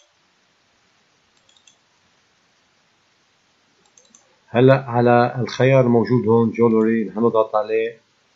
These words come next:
رح نيجي لهون. طبعًا مشغلين رينو جولد، رح نضغط عليه،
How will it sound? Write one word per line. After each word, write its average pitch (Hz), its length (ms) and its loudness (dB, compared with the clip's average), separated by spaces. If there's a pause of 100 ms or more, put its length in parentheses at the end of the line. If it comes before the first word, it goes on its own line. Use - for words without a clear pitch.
(200)
رح - 120 -10
نيجي 113 180 -4
لهون. 104 540 -4 (680)
طبعًا 95 200 -4
مشغلين 98 760 -6 (1120)
رينو 101 320 -4
جولد، 113 420 -2 (1120)
رح - 100 -16
نضغط 107 360 -4
عليه، 107 480 -4